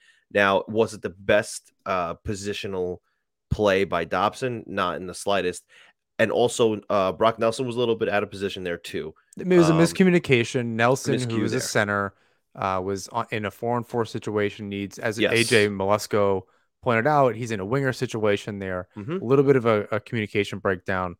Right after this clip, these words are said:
Speaker 2: uh, between the two. Uh, Dobson kinda lets him go. Nelson turns his back a little bit.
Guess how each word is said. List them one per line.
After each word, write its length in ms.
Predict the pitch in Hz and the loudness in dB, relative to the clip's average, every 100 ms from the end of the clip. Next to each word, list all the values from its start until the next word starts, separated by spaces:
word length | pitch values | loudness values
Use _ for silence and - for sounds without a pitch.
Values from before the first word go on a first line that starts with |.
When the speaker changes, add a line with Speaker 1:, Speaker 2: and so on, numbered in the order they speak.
| _ _ _ _ - | _ _ _ _ -8
Speaker 2:
uh, 220 | 92 90 | -6 -4
between 400 | 92 - 107 101 | -8 -8 -4 -4
the 80 | 95 | -6
two. 480 | - 110 98 90 - _ _ - | -4 -2 0 -2 -8 _ _ -6
Uh, 220 | 104 95 90 | -4 -4 -4
Dobson 440 | 127 117 127 - 135 | 2 4 4 2 -2
kinda 240 | - 135 | 0 2
lets 240 | 120 120 - | 2 0 -2
him 100 | 107 | 0
go. 440 | 117 113 110 104 - | 4 6 4 0 -6
Nelson 480 | 123 123 143 143 | -2 0 0 -4
turns 260 | 123 131 123 | -6 -6 -4
his 140 | 107 | -6
back 320 | 98 101 98 107 | -2 2 2 2
a 40 | |
little 240 | 101 101 | 0 0
bit. 320 | 92 104 95 | -2 0 -2